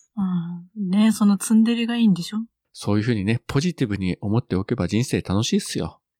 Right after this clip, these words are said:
Speaker 1: 分かった。私もそのポジティブちょっと分けてもらうわ。明るくいこう。
Speaker 2: ね。<laughs> 明るくいきましょう。<laughs> 急に暗くなるなよ。
Speaker 1: <laughs> いや、大丈夫だよ。私最近ちょっとあの、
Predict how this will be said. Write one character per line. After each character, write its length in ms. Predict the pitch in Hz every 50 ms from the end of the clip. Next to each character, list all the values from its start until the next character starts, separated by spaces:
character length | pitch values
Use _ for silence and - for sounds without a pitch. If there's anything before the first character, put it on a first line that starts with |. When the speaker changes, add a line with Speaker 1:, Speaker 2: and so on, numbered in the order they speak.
| _ _ -
Speaker 1:
分 100 | - 190
か 40 | -
っ 40 | -
た。 120 | - 180
私 360 | 180 180 180 202 196 - -
も 140 | 208 202 202
そ 100 | - 220
の 160 | 196 190 190
ポ 160 | 185 - 240 226
ジ 140 | 226 220
テ 120 | - - 196
ィ 40 | 170
ブ 240 | 170 175 175 170
ち 120 | - - 220
ょ 40 | 185
っ 20 |
と 160 | - 190 170
分 120 | 175 185 180
け 120 | 233 208
て 100 | - 196
も 160 | 175 170 170
ら 160 | 175 175 175
う 60 | 175 170
わ。 220 | 165 165 - _ _ _ _ _ _ _ _ _ _ _ _ _ -
明 220 | 185 - - 185
る 120 | 185 180 180
く 100 | - 185
い 80 | 175
こ 120 | - - 101
う。 40 |
Speaker 2:
ね。 120 | 110 - - _ _ -
<laughs> 840 | - - - - - - - 269 - _ - - 605 - - -
明 80 | - 123
る 20 |
く 80 | - -
い 40 | _ -
き 120 | - 127
ま 80 | 107 110
し 140 | - - -
ょ 40 | -
う。 20 | - - _ _ _ - _ _ _ _ _ - - 480 480 - - - 285 269 - - _ _ _ _ _ _ _ _ _ _ _ - - - _ - 117 117 - -
<laughs> 0 | -
急 140 | - 139 127
に 140 | 113 101
暗 180 | - 135 147 143
く 100 | - 143
な 120 | 147 147
る 100 | 139 131
な 100 | 117 107
よ。 220 | 101 104 104 - _ _ - 247 247 - - - - - - - - - - - 349 349
Speaker 1:
<laughs> 920 | - - _ _ _ _ _ _ _ _ - - - - - - - -
い 60 | 311
や、 180 | 302 277 254 233 226
大 240 | 226 247 269 285 285
丈 80 | 339
夫 120 | 330 311 226
だ 100 | 202 190
よ。 60 | 185
私 220 | 180 - 262 262 -
最 280 | - - 294 285 269
近 240 | - - 285 277 262
ち 80 | - -
ょ 40 | 277
っ 40 |
と 180 | - - 226 208
あ 60 | 202
の、 320 | 196 185 175 180 180 202